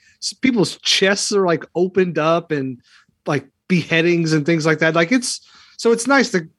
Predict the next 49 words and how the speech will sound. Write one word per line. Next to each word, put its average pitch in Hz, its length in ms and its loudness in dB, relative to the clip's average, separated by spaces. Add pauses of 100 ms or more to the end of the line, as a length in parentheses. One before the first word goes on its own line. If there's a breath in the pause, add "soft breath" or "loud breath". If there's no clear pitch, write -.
I 151 100 0
don't 127 120 -2
know, 117 120 -6
nice 127 540 -2
is 139 200 -2
not 131 140 0
a 139 60 -2
really 139 220 2
way 135 160 2
to 127 80 2
say 156 160 0
it, 147 100 0
but 151 120 0
it's, 160 300 -2 (920 soft breath)
to 190 100 0
have 208 260 2
that 175 220 0
kind 170 220 0
of 139 140 -2 (800)
comedy 165 580 0
inter-, 151 340 -4
infused 160 640 0
in 143 80 2
there 139 200 2
kind 143 180 -2
of 131 60 0
helps 147 220 0
a 147 60 -2
little 151 220 2
bit. 160 360 0
Um, 127 460 -6 (340 soft breath)
I 175 40 -4
mean, 196 80 2
I 196 100 2
don't 175 120 2
really 151 200 2
mind 143 240 0
it. 131 80 -2
I, 170 160 0 (120)
I 175 100 2
wish 196 360 -2
I 170 120 -2
could 151 160 -8
see 175 280 -2
the 160 180 0
N 165 80 2
C 175 140 -4
seventeen 175 500 -2
cut. 185 280 0